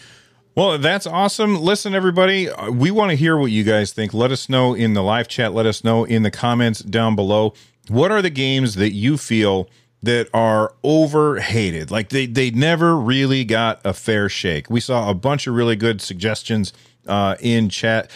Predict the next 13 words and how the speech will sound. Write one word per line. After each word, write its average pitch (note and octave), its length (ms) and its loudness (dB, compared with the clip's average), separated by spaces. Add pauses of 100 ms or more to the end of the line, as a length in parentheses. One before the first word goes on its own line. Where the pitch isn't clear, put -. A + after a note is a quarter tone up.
(100)
Some E3+ 220 -2
of F3+ 80 0
them E3+ 140 2
I C#3+ 100 0
played, B2+ 340 0
some B2 140 -6
of A#2+ 80 -4
them A#2 100 0
I G#2+ 120 0
haven't. G#2+ 320 -2
Somebody A#2+ 260 -2
said F2 260 -8
Spore. C#3 640 0